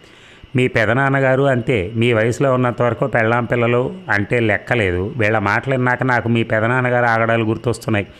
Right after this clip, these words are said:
చివరి రోజుల్లో కాస్త ప్రేమగానే ఉండేవారు. ఇసే, ఒసే అని అస్తమాను ప్రతిదానికి నన్నే పిలుస్తూ ఉండేవారు," అంది పెద్దమ్మ. సూర్యం కోపంగా, "ప్రేమలు కాదు పెద్దమ్మ, చివరి వయసులో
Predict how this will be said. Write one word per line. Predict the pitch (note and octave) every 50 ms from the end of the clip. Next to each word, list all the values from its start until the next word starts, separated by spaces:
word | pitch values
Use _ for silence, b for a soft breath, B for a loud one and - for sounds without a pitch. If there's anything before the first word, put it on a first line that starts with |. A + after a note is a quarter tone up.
| B B B B B B B B - -
చివరి | G2+ G2 G#2+ A2+
రోజుల్లో | B2+ D3+ D#3 D#3 C#3 D3+ D3+ D3
కాస్త | - - C#3+ - - C#3+
ప్రేమగానే | - A#2 A#2 G#2+ G#2 A2+ A#2 B2 B2+ C3
ఉండేవారు. | C3 B2+ A#2 A#2+ A#2 A2 G#2 F#2+ F#2+ F2 - B B B B B B B B B -
ఇసే, | A#2+ G#2 - D3 C3 G#2 E2+ D#2 - - - - - - - - - - - -
ఒసే | A2+ A#2 - D#3 D3+ C3 F#2+ D#2+ D2+ - - -
అని | A#2 A2+ A#2+
అస్తమాను | A2 G#2 - - D3 C3 B2 A#2+ A#2+ A#2+
ప్రతిదానికి | A#2 A#2 A2+ A2 - C3 B2 A#2+ A2+ A2+ A2 A#2
నన్నే | A#2+ A2 G2+ G#2 A2+ B2+
పిలుస్తూ | - - B2 A#2+ A2 A#2 - C3+ A#2+
ఉండేవారు," | G#2+ F#2 F#2 A2 G2 F#2 F2+ F#2 G2 G2 - - - -
అంది | - G2 G2 G2+ A2+
పెద్దమ్మ. | A2+ A2+ A2+ G2 D#2 E2 G2 E2+ D#2+ E2+ G2 - - - - - - - - - - - - - - - - - B B B B B B B B B B B B B B
సూర్యం | - - - D3+ C3+ C3+ C#3 C3+ A#2+ G#2+ G2+
కోపంగా, | - - G#2 G2 G2 G2+ B2 A#2 G2+ F#2 F#2+ F2 F2 F2+ G2 A2 C3 A2 - - - - -
"ప్రేమలు | - G2 G2+ G#2+ A#2 A#2+ A#2+ B2+ A#2+
కాదు | A2 - A#2 F#2 D#2+ F#2
పెద్దమ్మ, | - - F2+ D2+ D2 F#2 E2 E2 E2 E2 E2 D#2+ - - - - - - -
చివరి | - - - A#2 G#2+ G2 G#2+ A2 G#2+
వయసులో | F#2+ F#2 G2 G2+ - - - G#2+ G#2 G2 F2 E2